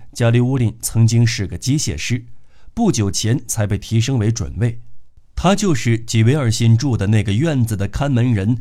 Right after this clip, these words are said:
吉马泽特金的儿子，那时大家都叫他尤斯普克。他还是个钳工学徒的时候，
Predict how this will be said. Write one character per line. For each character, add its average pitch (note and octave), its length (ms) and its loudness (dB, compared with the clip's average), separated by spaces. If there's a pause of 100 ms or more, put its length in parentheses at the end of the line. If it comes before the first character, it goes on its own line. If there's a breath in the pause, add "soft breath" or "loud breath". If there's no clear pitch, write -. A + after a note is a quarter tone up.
(140)
吉 - 160 -2
马 A2+ 220 4
泽 A2+ 100 -2
特 D#3 260 -2
金 G2+ 220 -2
的 E2+ 100 -4
儿 E2+ 280 -6
子， - 140 -8 (500 soft breath)
那 A#2+ 240 4
时 A#2 480 0
大 A2 160 0
家 A2+ 160 0
都 C3+ 160 0
叫 B2 200 0
他 A2+ 340 -2
尤 A2 200 0
斯 A2 100 -4
普 E3+ 300 -2
克。 - 140 -8 (1080)
他 G#3 140 2
还 E3+ 180 0
是 F#3+ 180 -2
个 C#3 120 0
钳 B2+ 280 0
工 G3 200 2
学 C#3+ 240 -2
徒 C#3 260 -4
的 G3 80 -4
时 G#2 240 -6
候， - 240 -6